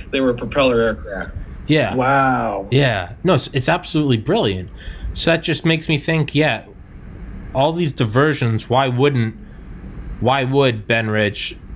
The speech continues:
Speaker 2: let in on all the secrets in his book? Why would he? It, it, it's, it's, you know, company man to the end. He went out and, and hiding the secrets.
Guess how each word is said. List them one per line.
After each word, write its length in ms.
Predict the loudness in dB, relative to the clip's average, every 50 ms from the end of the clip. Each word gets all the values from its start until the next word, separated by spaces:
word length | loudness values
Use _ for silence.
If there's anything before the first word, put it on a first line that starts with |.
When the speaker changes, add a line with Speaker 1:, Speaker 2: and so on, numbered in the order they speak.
| -14 -14 -14 -12 -12 -10 -2
Speaker 2:
let 340 | 0 2 4 4 4 4 2
in 240 | 2 0 0 -2 -2
on 360 | 0 2 2 2 2 0 -2
all 200 | 0 0 0 0
the 120 | 0 -4
secrets 440 | -4 0 -2 -2 0 -2 -6 -4 -4
in 60 | -4
his 100 | -4 -4
book? 400 | -4 -4 -4 -4 -4 -6 -6 0
Why 80 | 0 0
would 200 | 2 2 2 0
he? 160 | 0 -4 -8 -18 -20 -18 -18 -18 -16 -14 -12 -12 -12 -12 -12 -12 -12 -6 0
It, 160 | 0 0 2 2
it, 180 | 2 2 4
it's, 420 | 4 2 2 2 -2 -10 -10 -12 -12 -16 -12 -4
it's, 260 | 0 0 0 0 2 0
you 100 | 2 2
know, 220 | 2 0 0 -2
company 380 | -2 0 -2 0 0 2 0 2
man 240 | 2 2 2 0 0
to 80 | -2 0
the 160 | 0 2 2
end. 340 | 2 2 0 -2 -6 -12 -14 -16 -18 -18 -18 -16 -16 -16 -14 -14 -14 -14 -14 -12 -14 -12 -2
He 100 | 0 2
went 200 | 4 4 4 4
out 160 | 4 2 2
and, 220 | 0 0 0 2 2
and 100 | 0 0
hiding 320 | 0 0 0 0 0 0
the 60 | -2
secrets. 680 | -2 0 0 0 0 0 -4 -4 -6 -8 -10 -10 -10 -12